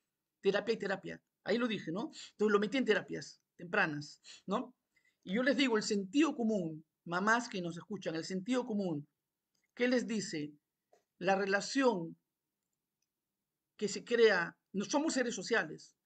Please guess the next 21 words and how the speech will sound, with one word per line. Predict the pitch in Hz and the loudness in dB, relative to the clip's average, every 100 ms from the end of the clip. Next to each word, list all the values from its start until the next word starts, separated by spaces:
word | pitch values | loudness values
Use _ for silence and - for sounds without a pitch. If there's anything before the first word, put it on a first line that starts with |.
| _ _ _ | _ _ _
la | - 202 | -2 0
relación | 208 214 302 294 | 2 2 2 2
que | 247 | 4
va | 254 | 4
a | |
crear | 254 240 254 | 4 4 4
un | 254 214 | 2 2
bebé | 196 208 208 156 - _ _ _ _ _ _ _ _ _ | 4 6 6 4 -8 _ _ _ _ _ _ _ _ _
debe | 165 233 | 2 2
ser | 240 269 | 2 -2
primero | 196 190 233 185 | 0 4 4 4
con | 185 | 2
un | 214 | 0
terapeuta | 247 214 208 226 240 - | 6 6 8 6 6 0
o | - | 2
debe | 175 190 | 2 2
ser | 202 | 0
primero | 208 196 214 | -2 -2 -2
con | 202 | -2
la | 175 | -2
mamá. | 175 185 | -2 -2